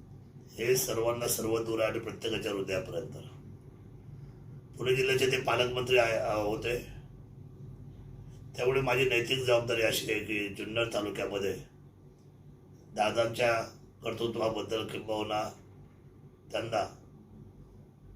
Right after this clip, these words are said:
परमेश्वरांनी त्या ठिकाणी शांती मिळावी परमेश्वराच्या दरवाज्यामध्ये, म्हणून उद्या सकाळी दिनांक तीस जानेवारी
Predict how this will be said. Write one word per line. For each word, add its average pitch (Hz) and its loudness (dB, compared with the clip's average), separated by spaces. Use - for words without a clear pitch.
परमेश्वरांनी 117 0
त्या 113 0
ठिकाणी 107 0
शांती 113 0
मिळावी 104 2
परमेश्वराच्या 101 -4
दरवाज्यामध्ये, 95 0
म्हणून 113 -4
उद्या 120 4
सकाळी - 0
दिनांक 117 0
तीस 131 2
जानेवारी 110 4